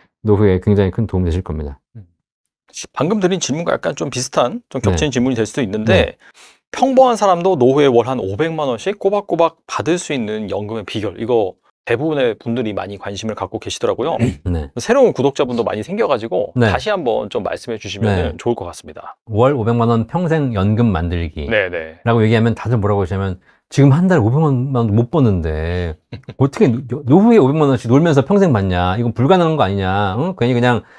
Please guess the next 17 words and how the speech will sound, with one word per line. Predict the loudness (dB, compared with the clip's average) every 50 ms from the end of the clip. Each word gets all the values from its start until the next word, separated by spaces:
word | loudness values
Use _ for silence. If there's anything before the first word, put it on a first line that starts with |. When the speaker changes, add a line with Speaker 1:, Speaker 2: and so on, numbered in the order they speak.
| -20 -20 _ _
Speaker 1:
뭐, | 0 2 4 4 2 2 -2 -8 -16 _ _
뭐 | -12 -10 -8 -6 -8 -8 -10 -12 -16 _ _ _ _ _ _ _ _ _ -20 _ _ _
좀 | -4 -4 -4
가-, | -2 -4 -6 -6
과장된 | -4 -2 0 2 2 4 4 4 4
거다." | 2 2 0 -2 -4 -8 _ -10
Speaker 2:
아. | -8 -8 -8 -8 -10 -14 -20 -20 _ 2
Speaker 1:
라고 | 4 4 6
얘기하시는 | 6 4 4 4 2
분들이 | 2 2 2 2 2
계신데, | 0 0 0 2 0 2 2 2 0 2 0 0 -2 -2 -4 -8 _ _ _ _ _ _ _ -20 _ _ _ _ _ _ _ _ _ _ _
그렇지 | -2 -2 0 0
않고요. | 0 -2 -2 0 2 2 4 4 4 2 0 -2 -6 -12 _ _ _ _
자, | -8 -6 -4
그냥 | -4 -4 -4 0 2
얘기해 | 2 4 4 2 2
드릴게요. | 0 -4 -4 -4 -2 -2 -2 -4 -6